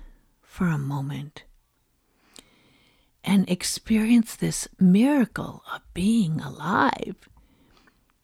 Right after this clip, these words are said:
I wrote a poem this morning about it. Savor each and every moment. Absorb it. Become it.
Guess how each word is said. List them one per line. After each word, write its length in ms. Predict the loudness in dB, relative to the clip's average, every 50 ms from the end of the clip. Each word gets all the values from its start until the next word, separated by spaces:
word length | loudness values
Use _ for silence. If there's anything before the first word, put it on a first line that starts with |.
| _ _ _ -20 _ _ _ _ _ 4
I 100 | 4 6
wrote 320 | 8 8 8 8 6 2 _ _ _ _ _ _ _ _ _ _ _
a 80 | -6 -4
poem 440 | -2 2 4 6 6 8 6 6 4
this 180 | 0 -4 -4
morning 360 | -4 -4 -4 -4 -6 -8 -10
about 360 | -12 -12 -10 -10 -10 -10 -10 -12
it. 120 | -14 -16 _ -20 -20 -20 _ _ _ _ _ _ _ _ _ _ _ _ _ _ _ _ _ _ _ _ _ _ _ _ _ _ _ _ _ _ _ _ _ _
Savor 760 | -6 8 10 12 12 12 12 10 10 10 10 8 8 6 2 -4 _ _ _ _ _ _ _ _ _ _ _ _ _ _ _
each 840 | 2 6 8 8 8 6 6 2 -4 -6 -6 -6 -6 -8 -10 -12 -16 _ _ _
and 280 | -6 -2 -2 -2 -4 -6 -12 -20 _ _
every 800 | 0 4 6 6 6 6 4 2 -6 -8 -2 0 0 2 2 0
moment. 1080 | 0 0 2 2 4 6 6 6 6 6 6 6 6 6 4 2 -2 -6 -10 -12 -12 -16 _ _ _ _ _ _ _ _ _ _ _ _ _ _ _ _ _ _ _ -20 _ _ _ _ _ -20 -20 -20 _ _ _ _ _ _ _ -16
Absorb 800 | -16 -14 -8 -4 -2 -2 -2 -2 -4 -4 -2 0 0 -2 0 -2
it. 360 | -4 -4 -4 -10 -16 -20 -20 -20 _ _ _ _ _ _ _ _ _
Become 800 | -6 -6 -6 -6 -10 -12 -10 -10 -10 -10 -12 -10 -8 0 0 2
it. 300 | 0 0 -4 -10 -20